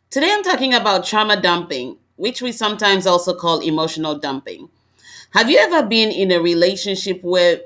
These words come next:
at the very beginning you started having a conversation and your partner said to you, "Tell me a little bit about yourself and maybe your past"? And you began with those ex stories, stories of your exes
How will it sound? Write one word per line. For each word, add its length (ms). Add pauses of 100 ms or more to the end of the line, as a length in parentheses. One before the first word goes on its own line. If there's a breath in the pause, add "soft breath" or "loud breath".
at 160
the 120
very 360
beginning 580
you 140
started 360
having 380
a 60
conversation 960
and 200
your 140
partner 400
said 320
to 100
you, 440 (480 soft breath)
"Tell 200
me 140
a 80
little 240
bit 160
about 320
yourself 640
and 460
maybe 260
your 240
past"? 560 (580)
And 200
you 100
began 580
with 280
those 540 (1000)
ex 240
stories, 960
stories 480
of 120
your 220
exes 680